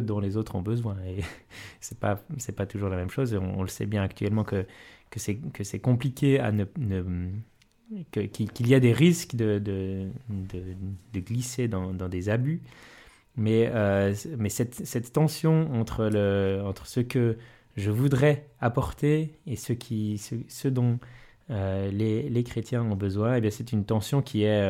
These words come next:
euh, qui, qui est permanente dans la vie, dans le ministère, et qui, une tension qui peut être, euh, qui peut être aussi féconde.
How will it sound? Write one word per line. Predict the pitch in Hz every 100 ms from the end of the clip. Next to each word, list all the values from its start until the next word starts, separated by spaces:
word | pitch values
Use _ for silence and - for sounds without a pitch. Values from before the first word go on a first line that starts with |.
| 92
euh, | 95 101 - - _ 262 247 - 165 - 135 -
qui, | - 101
qui | - -
est | 101
permanente | 120 120 117 120 135 123
dans | 113 123 143 131 - - _ _
la | 113 123
vie, | 123 131 135 135 135
dans | 127
le | 127
ministère, | 110 110 104 - 120 135 139 113
et | 101
qui, | - 120 113
une | 104
tension | 135 120 156
qui | -
peut | 104 139
être, | 131 - 113
euh, | 107 104 101
qui | 104
peut | 117 127
être | 113 113
aussi | -
féconde. | 107 113 - 101